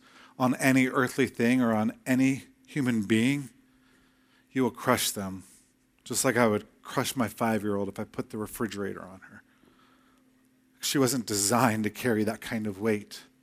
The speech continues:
And I just wonder how many marriages, not just out there, but how many marriages here are really, really struggling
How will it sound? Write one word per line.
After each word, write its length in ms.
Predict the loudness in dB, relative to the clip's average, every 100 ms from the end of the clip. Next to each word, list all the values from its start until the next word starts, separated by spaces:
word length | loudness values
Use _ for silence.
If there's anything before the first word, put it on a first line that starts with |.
| _ _ _ _ _ _ _ _ _ _ _ _ _ _ _ _ _ 0
And 100 | 2
I 40 |
just 220 | 4 4
wonder 260 | 4 6 6
how 200 | 10 8
many 220 | 8 4
marriages, 680 | 8 10 10 8 6 2 2
not 200 | 2 2
just 280 | -2 -2 0
out 220 | -2 2
there, 260 | 4 4
but 140 | 4 -2
how 100 | -2
many 120 | 0
marriages 500 | 4 4 4 2 0
here 420 | 0 4 4 2 _ _ -20 -18 -6
are 140 | -4
really, 420 | 4 6 8 8
really 280 | 6 6 4
struggling 640 | 2 2 4 2 -2 -6